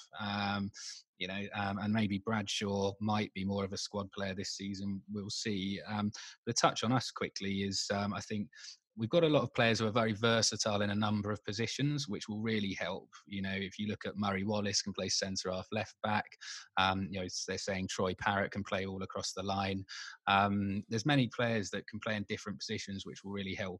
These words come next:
us, uh, as well. I think with, with the window in general, Aaron, um, maybe it's just the current pandemic, it seems a lot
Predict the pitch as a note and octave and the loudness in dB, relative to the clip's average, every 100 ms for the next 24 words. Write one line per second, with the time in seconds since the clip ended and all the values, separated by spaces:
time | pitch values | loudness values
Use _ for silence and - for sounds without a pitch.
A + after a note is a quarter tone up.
0 | - F2+ - - - F#2+ - F#2+ - A2 | -6 -6 -6 -8 -8 -8 -8 -10 -2 0
1 | F#2+ F2+ - - - - _ _ G#2 - | 0 -2 -8 -12 -12 -16 _ _ -2 2
2 | B2+ - C#3 C3+ D#3 D3+ A#2 A2 G#2+ C3+ | 0 4 4 6 8 8 10 8 6 4
3 | B2 G#2 F#2+ G2 G#2 A#2 A2+ - B2 B2 | 4 2 0 0 2 0 -2 -4 -2 2
4 | B2+ B2 A2 - C3 D#3+ D#3 G#2+ F2+ - | 4 2 -2 -4 -4 0 2 0 -2 -2
5 | G#2 - G#2+ - A2 G#2 G#2 _ - - | -4 -4 -6 -2 0 0 -2 _ -6 0
6 | G#2+ A2 C#3+ G#2 - - - D#3+ D#3+ D3 | 2 4 4 4 0 -2 0 2 2 0
7 | - B2 C3 C3+ | -2 0 2 2